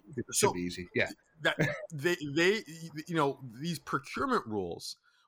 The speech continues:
Speaker 2: which I think come from a place of best practice, like, how can we prevent corruption? The, the, these government agencies are basically reduced to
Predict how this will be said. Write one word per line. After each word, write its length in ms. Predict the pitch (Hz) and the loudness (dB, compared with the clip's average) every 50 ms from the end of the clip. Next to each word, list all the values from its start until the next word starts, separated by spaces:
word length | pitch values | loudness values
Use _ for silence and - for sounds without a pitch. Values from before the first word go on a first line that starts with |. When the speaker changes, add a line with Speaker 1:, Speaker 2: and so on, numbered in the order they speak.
| _ - | _ 4
Speaker 2:
which 360 | 156 180 185 - - - - _ - | 4 4 4 4 0 -10 -6 _ 0
I 120 | 151 160 | 0 0
think 280 | 151 - 202 208 190 - | 0 0 -4 -4 -4 -4
come 280 | - - - 170 190 | -6 -2 -2 -2 -2
from 180 | 185 - 180 170 | -2 -4 -2 -2
a 60 | 147 | -2
place 560 | 131 - - 151 147 147 147 147 - - - - - | -2 -2 -2 0 2 2 2 2 0 -2 -4 0 2
of 260 | 120 123 120 117 110 - - _ _ _ _ _ _ - | 4 4 4 2 0 -6 -14 _ _ _ _ _ _ -4
best 260 | - 143 139 - - - | -2 -2 -2 -2 -6 -6
practice, 460 | - 151 117 107 110 - 110 - - | 0 0 2 2 0 -2 -6 -14 -14
like, 100 | 107 - | -12 -6
how 160 | - - - | 0 0 0
can 220 | - - 175 160 | 0 -2 -6 -6
we 100 | 143 143 | -4 -6
prevent 540 | 131 139 - - 123 104 117 120 123 110 98 | -6 -6 -6 -6 -4 0 0 0 0 -2 -6
corruption? 540 | - - 117 104 98 95 95 - - - - - _ _ _ _ _ _ _ _ _ _ - | -12 -8 -4 -2 0 -2 -2 -4 -8 -16 -18 -20 _ _ _ _ _ _ _ _ _ _ -10
The, 140 | - 143 135 - | -8 -8 -6 -2
the, 160 | 156 147 156 151 | 0 0 0 0
these 220 | 156 170 156 127 - _ - | 0 -2 -2 -2 -4 _ -2
government 460 | - 165 165 190 208 220 208 202 151 - | 0 0 2 2 2 2 2 0 0 0
agencies 760 | 147 156 160 - 160 147 139 - 135 120 113 113 117 110 - - - | 0 0 0 0 -4 -6 -6 -4 -4 -4 -2 -2 -2 -4 -4 -2 0
are 220 | 120 120 120 117 - - | 2 2 2 2 -2 -4
basically 500 | 139 151 156 - - 180 143 - 151 147 | 0 0 0 0 -2 -6 -4 -2 -2 0
reduced 720 | 131 123 117 110 104 - 117 120 131 131 - - - - - - | 0 0 -2 -4 -6 -6 -4 -4 -4 -4 -4 -6 -12 -12 -12 -8
to 460 | - 123 113 113 107 104 104 101 98 | -4 -2 -2 0 0 0 -2 -4 -6